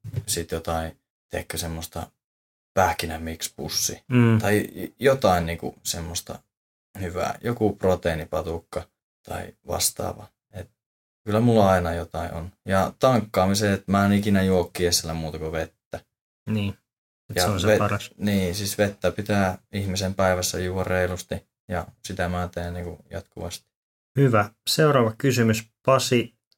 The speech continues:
Speaker 2: Törmälehto. Vuosi kaksituhatta kaksikymmentäkaksi. Mikä on sun rating?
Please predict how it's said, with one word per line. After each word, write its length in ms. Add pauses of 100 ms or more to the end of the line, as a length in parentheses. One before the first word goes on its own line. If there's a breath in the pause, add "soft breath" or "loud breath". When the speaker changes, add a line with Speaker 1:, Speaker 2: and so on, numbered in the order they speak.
(240)
Speaker 2:
Törmälehto. 920 (100)
Vuosi 460
kaksituhatta 680
kaksikymmentäkaksi. 920
Mikä 320
on 80
sun 180
rating? 840